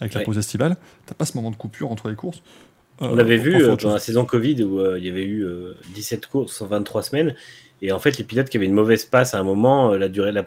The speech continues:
Speaker 2: la, la garder au moins trois semaines pendant les triple headers, c'était vraiment, tu sentais qu'il y avait des difficultés à reprendre le dessus, quoi.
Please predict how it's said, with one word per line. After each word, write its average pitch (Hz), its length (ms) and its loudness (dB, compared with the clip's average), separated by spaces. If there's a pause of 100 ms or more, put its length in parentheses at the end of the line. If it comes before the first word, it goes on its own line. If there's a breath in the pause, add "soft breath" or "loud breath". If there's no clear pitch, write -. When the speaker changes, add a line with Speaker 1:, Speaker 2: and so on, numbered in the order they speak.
(120)
Speaker 2:
la, 98 360 -6
la 95 160 -8
garder 98 200 0
au 107 80 4
moins 110 120 2
trois 104 200 -4
semaines 120 260 0
pendant 95 160 -4
les 90 120 -4
triple - 280 -12
headers, 104 260 0
c'était - 220 -16
vraiment, 104 380 -2
tu - 100 -14
sentais 131 220 -8
qu'il 107 120 -6
y 90 60 -4
avait 90 80 -4
des 90 220 -8 (600 soft breath)
difficultés 104 480 -2
à 98 80 6
reprendre 98 360 -2
le 110 100 -2
dessus, - 180 -14
quoi. 85 160 -16